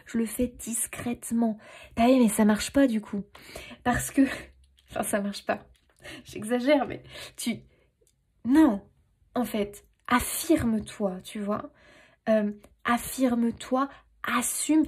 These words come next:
Au contraire, il faut qu'on te voie. Tu vois, lui, il, il brandit un drapeau, comme ça, on risque pas de le louper. Puis avec ce cheval incroyable, mais on ne voit que lui.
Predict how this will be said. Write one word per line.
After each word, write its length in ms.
Au 120
contraire, 400
il 120
faut 400
qu'on 160
te 140
voie. 380
Tu 100
vois, 100
lui, 340
il, 180
il 120
brandit 440
un 80
drapeau, 480
comme 160
ça, 160
on 40
risque 260
pas 160
de 120
le 100
louper. 440
Puis 100
avec 200
ce 120
cheval 520
incroyable, 760
mais 80
on 80
ne 120
voit 180
que 180
lui. 460